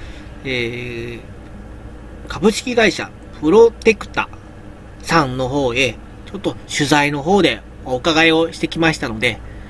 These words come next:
そのご報告をしたいと思います。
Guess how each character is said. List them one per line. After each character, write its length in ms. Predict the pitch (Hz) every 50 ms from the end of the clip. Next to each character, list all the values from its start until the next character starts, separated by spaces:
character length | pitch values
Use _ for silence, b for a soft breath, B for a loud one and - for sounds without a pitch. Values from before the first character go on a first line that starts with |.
| B B B
そ 120 | - -
の 300 | 151 175 185 175 180 - - - - -
ご 120 | - 117
報 160 | 110 143 180 202
告 280 | 220 208 202 - 208 185
を 240 | 170 165 160 - - -
し 60 | - -
た 120 | 160 156
い 80 | 160 -
と 160 | 147 139 135
思 180 | 135 135 135
い 60 | 131 127
ま 180 | 127 127 127
す。 420 | - - - - - - - -